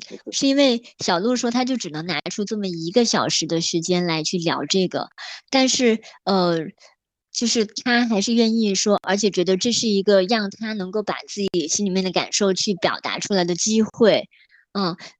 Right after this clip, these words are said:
Speaker 2: 嗯，然后其实我，
Speaker 1: 对。
Speaker 2: 我有感觉到，就是这种表达对于他来说非常的重要，嗯，我也非常能够共鸣到这一点。
Speaker 1: 是的。
Speaker 2: 嗯，然后今天就谢谢你。
Speaker 1: 谢谢，谢谢，谢谢。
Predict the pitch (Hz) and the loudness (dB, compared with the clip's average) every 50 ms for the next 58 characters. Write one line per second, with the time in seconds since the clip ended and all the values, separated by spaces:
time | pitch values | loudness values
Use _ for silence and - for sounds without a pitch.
0 | _ - 170 196 190 180 170 - 196 202 - 226 240 220 202 - 214 214 233 226 | _ -6 -2 0 0 2 2 2 2 2 2 2 2 4 4 2 2 4 6 6
1 | 214 190 165 - - 147 190 214 220 214 214 160 147 156 160 196 196 190 185 170 | 8 6 6 4 4 4 6 6 6 4 2 0 -2 -2 -2 0 0 2 0 -2
2 | - - _ _ _ _ _ _ _ _ - - - 208 - 220 202 202 233 208 | -4 -8 _ _ _ _ _ _ _ _ -10 -6 -4 -2 -2 -2 0 2 2 4
3 | 208 185 185 180 180 131 104 - - - 156 180 - 208 196 185 185 185 - - | 4 2 2 2 2 0 0 -2 -4 -6 -4 0 2 4 4 4 4 2 0 -4
4 | - 202 196 180 170 175 175 - 196 190 190 196 190 - 240 233 233 214 196 185 | -6 -4 -2 0 0 0 0 0 2 2 4 2 2 2 2 2 2 2 2 0
5 | 180 - 254 240 214 190 170 165 170 147 107 - - - _ _ _ _ _ - | 0 0 0 2 0 0 0 0 0 -2 -2 -4 -8 -14 _ _ _ _ _ -6
6 | 196 190 185 175 - 202 214 208 180 - 226 208 - 196 180 175 175 170 202 190 | -4 -4 -2 0 4 6 6 6 6 6 2 2 2 2 0 2 2 2 4 4
7 | 226 220 214 - 180 165 151 151 156 196 196 185 180 175 - 185 170 165 160 - | 4 4 2 2 -2 -4 -4 -4 -2 -2 0 0 0 0 0 0 0 -2 -4 -4
8 | - - - - - - _ _ _ _ _ _ - 185 185 180 170 - - - | -6 -6 -6 -6 -10 -20 _ _ _ _ _ _ -6 -4 -4 -2 -4 -4 -2 2
9 | 175 190 202 190 208 208 208 214 208 220 214 208 - 247 214 - - 190 165 156 | 4 4 4 6 6 6 6 6 6 6 4 4 4 2 2 2 2 0 0 -2
10 | 139 - - - - - - - - - - - - - - 117 123 - - 135 | -4 -10 -14 -16 -16 -14 -14 -14 -14 -16 -20 -20 -12 -10 -10 -10 -8 -4 -2 -2
11 | 117 - 123 117 98 - - 107 - 113 104 95 - 104 - - - - | -2 0 0 -2 -2 -2 -6 -8 -6 -6 -8 -8 -10 -12 -16 -16 -18 -20